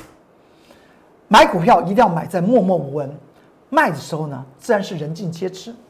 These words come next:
先前在十一月十九号，知道我龚志远老师提示投资朋友们的凯美，你今天，今天大家用力的去推这个凯美的股票，会推，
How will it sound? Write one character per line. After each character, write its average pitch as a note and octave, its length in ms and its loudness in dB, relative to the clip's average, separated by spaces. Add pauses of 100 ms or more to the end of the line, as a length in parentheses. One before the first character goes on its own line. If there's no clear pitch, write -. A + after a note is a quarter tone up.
(360)
先 E4+ 220 -2
前 A3+ 180 -2
在 A#3 120 0
十 - 180 -10
一 - 20 -2
月 B3 100 2
十 - 180 -6
九 F3 140 -6
号， - 360 -4 (760)
知 D#4 140 -2
道 D#4 100 8
我 D3+ 140 0
龚 B3 180 0
志 A#3 100 0
远 A#3 80 2
老 - 120 -4
师 F#3+ 200 -10 (120)
提 A#3 160 -8
示 A3+ 120 -4
投 F3 160 -6
资 G#3+ 120 -6
朋 E3+ 100 -4
友 D3+ 80 -4
们 D#3 180 -10 (120)
的 E3+ 80 -6
凯 F3 200 -6
美， E3 160 -6 (220)
你 E3 100 -4
今 B3+ 160 -4
天， C#4 160 0 (460)
今 C#4 140 -2
天 D4 180 0
大 C4+ 160 4
家 A#3+ 260 0 (1120)
用 E4 200 6
力 C#4+ 140 6
的 F#3 120 2 (720)
去 A3+ 200 -2
推 C#4 260 2
这 A#3+ 140 0
个 E3 200 -6 (120)
凯 B3 160 2
美 G3 120 2
的 E3+ 80 -6
股 E3 140 -12
票， - 180 -6 (640)
会 E4+ 140 4
推， F4+ 320 4